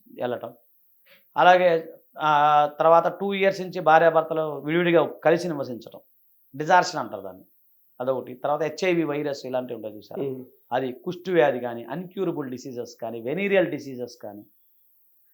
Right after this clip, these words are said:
Speaker 1: so అలాగే సెవెన్ ఇయర్స్ నుంచి కనిపించకపోవటం కానీ, అలాగే వే-, భర్త అంటే ఈ మధ్య కొన్ని దాన్ని ఇంకా ఎలాబొరేట్‌గా చెప్పాలంటే భార్య భర్తని పది మందిలో అవమానించడం, పది మందిలో తిట్టటం,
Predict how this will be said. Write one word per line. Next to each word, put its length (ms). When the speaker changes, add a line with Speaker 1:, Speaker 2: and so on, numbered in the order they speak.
Speaker 1:
so 180
అలాగే 340
సెవెన్ 260
ఇయర్స్ 220
నుంచి 160
కనిపించకపోవటం 840
కానీ, 300
అలాగే 320
వే-, 260
భర్త 240
అంటే 300
ఈ 80
మధ్య 180
కొన్ని 220
దాన్ని 200
ఇంకా 160
ఎలాబొరేట్‌గా 680
చెప్పాలంటే 600
భార్య 480
భర్తని 380
పది 200
మందిలో 240
అవమానించడం, 800
పది 120
మందిలో 280
తిట్టటం, 580